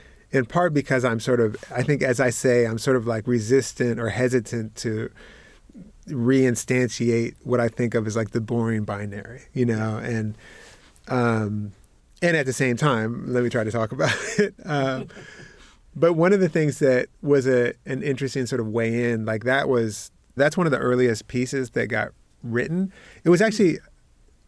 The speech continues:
I realized this later because I was looking through some, some writing that I'd done on basketball, some basketball writing, correspondence, kind of essays, pieces that I was working on with my friend, student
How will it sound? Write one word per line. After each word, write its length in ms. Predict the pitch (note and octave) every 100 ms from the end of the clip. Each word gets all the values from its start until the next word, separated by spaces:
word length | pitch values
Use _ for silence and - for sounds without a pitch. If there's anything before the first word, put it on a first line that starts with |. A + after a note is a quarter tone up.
| -
I 40 |
realized 420 | D3+ E3 F#3 D#3+ C#3+
this 140 | -
later 320 | C3+ D3 C3+
because 220 | A2 A#2+ B2+
I 40 |
was 120 | B2 B2
looking 240 | C3+ B2+
through 220 | C3+ B2+
some, 440 | A#2 A#2+ A2+ A2+ - _ -
some 240 | C#3 B2
writing 260 | B2 B2 A#2+
that 100 | A2+
I'd 160 | A2+
done 160 | A#2 A2+
on 120 | G#2+
basketball, 540 | A#2+ A2+ - - A2 A2+
some 140 | A#2+
basketball 400 | A#2 A#2 B2+ A#2+
writing, 400 | A2+ A#2+ B2 B2+ - _ _ _ _ _ -
correspondence, 800 | C#3+ B2 B2 A#2 A#2 - - -
kind 160 | - A#2+
of 60 | B2+
essays, 340 | A#2 A#2+ A2
pieces 300 | - A#2+ A2+
that 100 | A2+
I 60 | G#2+
was 120 | - F3+ E3+
working 260 | B2+ A#2 A2+
on 120 | A2
with 180 | A2 -
my 160 | G#2+ G#2
friend, 460 | - A2+ G#2+ A2 -
student 420 | - - A2 -